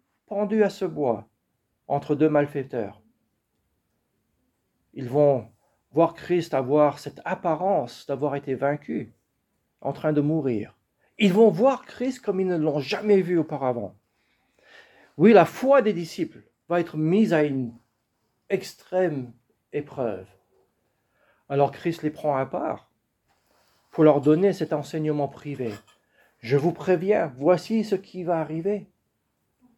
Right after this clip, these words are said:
C'est prévu. Je suis né pour que, en arriver à ce point. » Mais ce n'est pas la fin, et on verra ça plus tard.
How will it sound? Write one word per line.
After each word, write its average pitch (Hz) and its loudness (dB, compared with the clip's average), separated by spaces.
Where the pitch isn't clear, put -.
C'est - 0
prévu. 196 2
Je 147 -8
suis 202 -4
né 196 0
pour 185 -8
que, 190 -6
en 151 -4
arriver 151 -4
à 139 -2
ce 139 -10
point. » 131 -8
Mais 143 -2
ce 139 -6
n'est 165 2
pas 202 2
la 208 4
fin, 190 -4
et 147 -8
on 135 -4
verra 147 0
ça 151 -4
plus 151 -6
tard. 123 -6